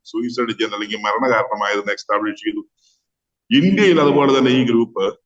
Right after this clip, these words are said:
ഹരിത എന്ന് പറയുന്ന ഒരു പെൺകുട്ടി ഇതുപോലെ തന്നെ ഡ്രഗ് അഡിക്റ്റ് ആയിരുന്നു, അതേസമയത്ത് ഹോമോസെക്ഷലുമായിരുന്നു.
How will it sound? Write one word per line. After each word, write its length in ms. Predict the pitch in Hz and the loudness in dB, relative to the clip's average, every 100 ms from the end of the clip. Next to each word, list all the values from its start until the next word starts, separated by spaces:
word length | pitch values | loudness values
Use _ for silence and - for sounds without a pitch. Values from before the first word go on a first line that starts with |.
| _ _ _ _ 127 | _ _ _ _ -4
ഹരിത 260 | 143 175 | -2 0
എന്ന് 200 | 180 165 | 0 0
പറയുന്ന 280 | 143 139 127 | -2 -2 -2
ഒരു 80 | 127 | -2
പെൺകുട്ടി 440 | 120 123 123 113 | -2 -4 -4 -6
ഇതുപോലെ 500 | 107 110 123 123 123 | -8 -6 -4 -4 -4
തന്നെ 140 | 120 120 | -4 -6
ഡ്രഗ് 280 | 127 113 117 | -6 -8 -2
അഡിക്റ്റ് 260 | 127 123 123 | -2 -2 -4
ആയിരുന്നു, 300 | 117 120 127 | -4 -4 -6
അതേസമയത്ത് 460 | 117 113 117 117 | -4 -4 -2 -2
ഹോമോസെക്ഷലുമായിരുന്നു. 920 | 123 113 120 113 113 120 117 110 110 | 0 0 0 -4 -10 -4 -2 -2 -4